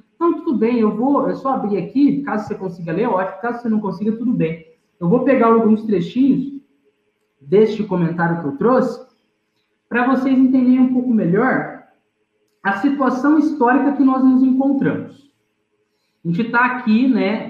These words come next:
é, em mil oitocentos e cinquenta e oito, século dezenove. O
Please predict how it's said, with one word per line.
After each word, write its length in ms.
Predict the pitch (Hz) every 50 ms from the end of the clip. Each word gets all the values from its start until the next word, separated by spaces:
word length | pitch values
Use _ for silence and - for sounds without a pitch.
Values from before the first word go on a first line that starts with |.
| 151
é, 320 | 156 156 156 147 - - -
em 80 | 147
mil 420 | 151 156 160 170 202 269 302 277 233
oitocentos 960 | 208 208 208 208 - 185 170 - - - 190 202 240 262 262 262 220 175 180
e 40 | 190
cinquenta 640 | 190 - - 180 170 170 170 160 147 147 151 - 220
e 40 | 214
oito, 520 | 185 151 147 151 160 175 214 - - - - _ _ _ _ _ _ _ _ _ _ _ _
século 800 | _ _ - - - 269 262 294 285 285 - - 262 220 214 190
dezenove. 960 | 170 156 190 196 170 180 220 240 220 180 151 143 139 139 139 - - 247
O 180 | - - -